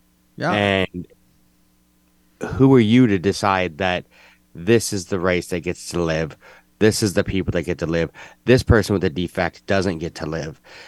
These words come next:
Speaker 2: you know, and that's what drives me nuts. It's like, who are you to de-, decide? I mean, it's one of those things, and, and it's, I know it's really strange to go to a Star Trek reference, but it goes to a Star Trek reference of,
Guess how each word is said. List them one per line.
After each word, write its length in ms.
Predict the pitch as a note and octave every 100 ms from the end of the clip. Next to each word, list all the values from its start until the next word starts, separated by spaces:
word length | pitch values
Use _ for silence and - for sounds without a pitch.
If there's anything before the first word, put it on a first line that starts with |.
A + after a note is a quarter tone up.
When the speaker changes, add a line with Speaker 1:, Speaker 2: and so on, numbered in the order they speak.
| -
Speaker 2:
you 80 | F#2
know, 200 | F2+ D#2 _ _ -
and 240 | G#2 F#2
that's 260 | A2 B2 -
what 140 | G2+
drives 300 | G2 F2 D2+
me 100 | E2+
nuts. 320 | E2+ D#2 -
It's 100 | -
like, 140 | F2+ F2
who 240 | - B2
are 60 | B2 G2+
you 100 | G#2
to 100 | G2
de-, 160 | F2
decide? 500 | D#2 D#2+ - F2 D2+
I 80 | C#2+
mean, 120 | E2+ F2
it's 100 | -
one 100 | A2
of 60 |
those 120 | G#2
things, 160 | A2+ G#2
and, 80 | F#2
and 120 | F2
it's, 380 | F#2+ F2+ - - _ _ _ _ _ _ -
I 40 |
know 120 | F#2+ G#2
it's 160 | F#2
really 180 | G2 F#2
strange 380 | - G#2+ G2 E2+
to 40 |
go 140 | F2 F#2
to 100 | F2+
a 60 |
Star 240 | - G#2+ G#2
Trek 260 | G#2 F2+
reference, 380 | F2+ E2 F#2+ E2+
but 140 | G2
it 80 | F2+
goes 180 | F#2+ G2+
to 120 | A2
a 40 | G2+
Star 220 | - A#2
Trek 240 | - E2
reference 380 | E2+ D#2+ E2+ D#2+
of, 320 | - F2+ F2